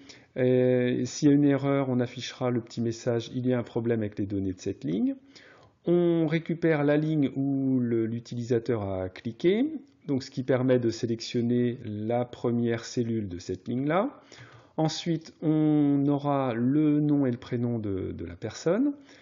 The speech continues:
Pour avoir la date, je fais la séparation en utilisant donc slash. Donc j'aurai bien le jour dans une, dans, dans la première cellule de, de ce tableau, le mois et ensuite l'année. Donc jour, mois, année.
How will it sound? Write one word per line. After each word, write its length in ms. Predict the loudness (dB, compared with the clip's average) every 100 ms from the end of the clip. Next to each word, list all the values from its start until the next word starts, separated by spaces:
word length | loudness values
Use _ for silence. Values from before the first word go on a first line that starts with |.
| -20 -20 _ _ -4
Pour 140 | 0 2
avoir 240 | 2 2
la 140 | 2
date, 420 | 4 4 2 -2 -12 -10 -8
je 540 | -4 0 0 2 0
fais 240 | -2 -2 0
la 100 | 0
séparation 880 | 0 -2 0 0 -4 -4 -2 -2 0
en 80 |
utilisant 720 | -2 -4 -6 -6 -6 -4 -4 -2
donc 220 | -6 -8
slash. 580 | -6 -2 -2 -4 -10 -10
Donc 180 | -10
j'aurai 300 | -6 -4 -2
bien 300 | -4 -4 -4 -4
le 220 | -2 -2
jour 360 | -2 -2 -2
dans 200 | -2 -4
une, 180 | -4 -6 -10 _
dans, 380 | -14 -12 -12 -14 -14 -14 -16 -20 -20 -10
dans 80 | -6
la 80 | -4
première 360 | 0 0 0
cellule 440 | 0 0 2 0 0
de, 260 | 0 0
de 180 | -2 -4
ce 120 | -6
tableau, 480 | -4 -2 4 4 4 -2 -16 -12
le 220 | -4 -2 0
mois 560 | 0 2 2 2 -2 -4
et 60 |
ensuite 440 | -4 -4 -6 -8 -2
l'année. 260 | 0 0 -4 -14 _
Donc 120 | -10 -6
jour, 300 | -4 -2 0
mois, 180 | -2 -2
année. 200 | -6 -8